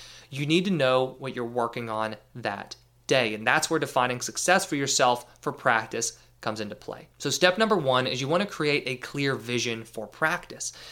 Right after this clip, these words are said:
This vision is gonna be what you're wanting to work on that day. Now, something that can really help with this is keeping track throughout the,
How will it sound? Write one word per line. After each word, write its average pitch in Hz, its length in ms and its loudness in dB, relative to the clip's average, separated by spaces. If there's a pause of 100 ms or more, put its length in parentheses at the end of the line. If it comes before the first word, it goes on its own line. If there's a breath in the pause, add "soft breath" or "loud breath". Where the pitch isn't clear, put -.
(120)
This 131 160 -2
vision 185 280 6
is 147 120 2
gonna 139 180 2
be 131 300 -2 (180 loud breath)
what 123 240 0
you're 143 100 -4
wanting 113 280 -2
to - 100 -12
work 107 240 -8
on 107 140 -10
that - 180 -16
day. - 220 -18 (120)
Now, 151 120 4
something 196 300 4
that - 100 0
can 185 100 -2
really 160 200 2
help 120 200 0
with 131 120 -8
this - 240 -8
is 135 180 -6
keeping 190 400 0
track 135 380 2
throughout 123 560 2
the, 117 200 -6